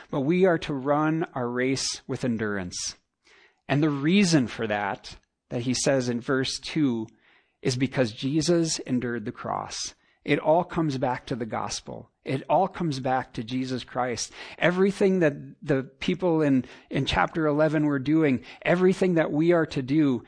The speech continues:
in running our race with endurance and living out our life in faith is because Jesus endured the cross. He paid the penalty for us. He did the impossible for us. And, um,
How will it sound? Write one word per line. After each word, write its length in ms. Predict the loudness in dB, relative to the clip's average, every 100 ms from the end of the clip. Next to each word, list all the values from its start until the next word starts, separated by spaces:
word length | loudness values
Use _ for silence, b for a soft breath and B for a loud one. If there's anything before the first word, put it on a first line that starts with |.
| B B
in 220 | 0 2
running 400 | 4 4 4 4
our 160 | 0
race 280 | 2 0 0
with 160 | -4 0
endurance 460 | 0 2 0 0
and 180 | -4 -2
living 280 | 0 2 2
out 120 | 2
our 140 | 2 2
life 300 | 2 -2 -4
in 100 | -4
faith 340 | -2 -2 -2 B B B
is 240 | -2 -2 -4 -6
because 480 | -6 -4 -4 -2 -2
Jesus 460 | -2 0 0 0
endured 320 | -2 -2 -4 -6
the 80 |
cross. 400 | -10 -8 -8 -8
He 180 | -8 -6
paid 340 | -4 0 0 0
the 60 |
penalty 540 | -6 -6 -4 -4 -4 -4
for 280 | -4 -6
us. 300 | -6 -8 -14 -18 B B B B
He 180 | B 0
did 340 | 6 6 6 4
the 100 | 2
impossible 920 | 0 -2 -4 -2 -2 -4 -6 -10 _ _
for 400 | -6 -2 0 -2 0
us. 560 | -2 -2 -4 -4 -6 b b b b b
And, 420 | -2 0 0 0
um, 500 | -2 0 0 -2 -6